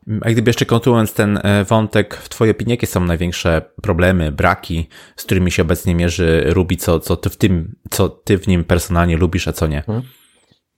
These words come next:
Speaker 2: No, największe braki to jest wciąż, e, współbieżność i to też jest kwestia, która sprawiła, że Jose Valim, e, stworzył Elixira. E, nawiasem zachęcam każdego do przesłuchania odcinka podcastu o Elixirze, świetny materiał.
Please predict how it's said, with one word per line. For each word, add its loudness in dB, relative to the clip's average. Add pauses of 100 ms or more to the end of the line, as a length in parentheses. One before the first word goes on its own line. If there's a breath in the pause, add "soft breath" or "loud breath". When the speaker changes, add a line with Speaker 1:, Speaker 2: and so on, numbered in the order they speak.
(120)
Speaker 2:
No, -2
największe 0
braki 2
to 0
jest 2
wciąż, 2
e, 2
współbieżność -2
i -4
to 0
też 0
jest -2
kwestia, 0
która -2
sprawiła, 2
że -2
Jose -2
Valim, 0
e, 0
stworzył -2
Elixira. -6 (520 soft breath)
E, 0
nawiasem 2
zachęcam 2
każdego 2
do 2
przesłuchania 0
odcinka -2
podcastu -4
o 0
Elixirze, -4
świetny -4
materiał. -2